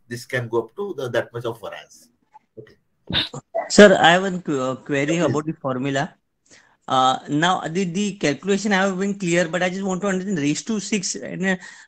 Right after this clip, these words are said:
Speaker 2: uh, um, is the pa-, you plan out the days or is just a formula calculation?
Speaker 1: This
Speaker 2: Divide by
Speaker 1: for-,
Speaker 2: six,
Speaker 1: you,
Speaker 2: sorry.
Speaker 1: you have the formula, uh, as a solution.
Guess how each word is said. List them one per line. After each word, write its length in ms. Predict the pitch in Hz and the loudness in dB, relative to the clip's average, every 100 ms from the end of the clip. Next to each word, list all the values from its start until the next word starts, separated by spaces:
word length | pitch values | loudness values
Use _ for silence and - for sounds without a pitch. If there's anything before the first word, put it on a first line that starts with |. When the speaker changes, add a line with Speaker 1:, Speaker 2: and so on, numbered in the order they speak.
| _ | _
Speaker 2:
uh, 80 | - | -2
um, 500 | 151 147 147 147 - | 2 4 4 0 -4
is 280 | 170 190 165 | -6 -4 -4
the 280 | 175 220 - _ | -4 -4 -6 _
pa-, 260 | 147 147 | 2 2
you 280 | 147 151 180 | 0 -2 -6
plan 320 | 175 160 165 | -2 0 0
out 240 | 202 208 180 | 0 -2 -2
the 160 | 220 | -4
days 680 | 185 135 127 165 220 - - - | -4 -8 2 4 4 0 -6 -2
or 320 | 180 196 190 | 2 2 2
is 260 | 175 160 | -2 -8
just 280 | 147 196 202 | -4 -4 0
a 80 | 196 | -2
formula 480 | 190 143 139 160 175 | -2 -4 -4 -4 -4
calculation? 560 | 151 123 127 117 117 - _ - - | -4 -6 -8 -8 -14 -16 _ -20 -6
Speaker 1:
This 160 | - 151 | -2 2
Speaker 2:
Divide 100 | 165 | 4
by 120 | 156 | 2
Speaker 1:
for-, 60 | 151 | 4
Speaker 2:
six, 160 | 160 | 2
Speaker 1:
you, 140 | 156 - | 4 2
Speaker 2:
sorry. 240 | - 98 | 0 -8
Speaker 1:
you 140 | 110 135 | 0 2
have 180 | 143 185 | 4 2
the 100 | 170 | 2
formula, 520 | 151 143 156 160 160 | 2 4 4 4 6
uh, 220 | 135 123 | 2 2
as 140 | 117 123 | 0 -2
a 60 | |
solution. 600 | 131 113 104 - 139 233 | 0 0 0 0 -2 -2